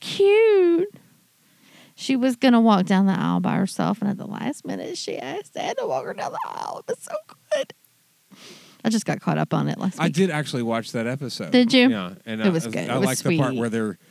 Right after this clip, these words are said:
Speaker 2: arguing back and forth where Dad was, and then he's walking down the aisle.
Speaker 1: Uh-huh. It was really sweet.
Speaker 2: The interaction between the s-, the, the
Speaker 1: Siblings.
Speaker 2: the sib-, well, not even that. The sister sometimes is annoying,
Speaker 1: Mm-hmm.
Speaker 2: but the,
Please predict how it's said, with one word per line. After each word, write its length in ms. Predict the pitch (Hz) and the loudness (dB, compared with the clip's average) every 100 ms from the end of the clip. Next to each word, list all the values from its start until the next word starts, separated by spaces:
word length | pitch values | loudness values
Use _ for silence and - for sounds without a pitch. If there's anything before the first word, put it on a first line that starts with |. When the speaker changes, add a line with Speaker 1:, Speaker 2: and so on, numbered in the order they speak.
| _ _ - | _ _ -8
Speaker 2:
arguing 420 | 123 131 123 120 | -4 -2 0 -2
back 160 | 117 104 | -2 -6
and 100 | 110 | -6
forth 220 | 117 110 | -4 -4
where 140 | 113 104 | -4 -4
Dad 260 | 107 107 | -2 -4
was, 260 | 95 90 90 | -4 -6 -6
and 60 | 101 | -8
then 60 | |
he's 100 | 92 | -8
walking 220 | 98 90 90 | -8 -8 -8
down 140 | 85 | -8
the 140 | 87 220 | -6 2
aisle. 180 | 233 226 | 4 6
Speaker 1:
Uh-huh. 340 | 214 220 196 185 | 6 6 6 4
It 60 | 175 | 4
was 180 | 175 | 2
really 180 | 160 143 | 0 -4
sweet. 360 | 175 - 131 - | -4 -6 -6 0
Speaker 2:
The 120 | 220 | 0
interaction 560 | 302 165 170 151 151 127 | 2 2 0 0 -2 -4
between 580 | 110 135 123 117 110 110 | -6 -6 -4 -4 -6 -8
the 80 | |
s-, 220 | 113 - - 120 | -8 -8 -12 -10
the, 280 | 120 113 90 - | -8 -8 -10 -14
the 400 | 120 120 104 98 _ _ - - _ _ _ - | -6 -4 -4 -6 _ _ -20 -20 _ _ _ -10
Speaker 1:
Siblings. 600 | - 240 220 220 - 127 | 2 4 6 4 2 -2
Speaker 2:
the 60 | |
sib-, 280 | 139 175 147 156 | -4 -2 -2 -2
well, 120 | 185 | -2
not 180 | 233 226 | -2 -2
even 200 | 208 180 | -2 -2
that. 140 | 156 _ _ - - | -4 _ _ -12 -4
The 100 | 247 | -2
sister 440 | 330 294 254 196 | -2 -2 0 0
sometimes 600 | - 185 180 160 147 131 | 0 0 0 0 -2 -2
is 80 | 113 | -4
annoying, 600 | 107 110 110 107 104 107 - | -4 -4 -4 -4 -6 -4 2
Speaker 1:
Mm-hmm. 540 | 269 285 254 240 240 | 4 4 4 2 0
Speaker 2:
but 200 | 139 120 135 | -4 -4 -4
the, 340 | 131 113 110 | -2 -2 -4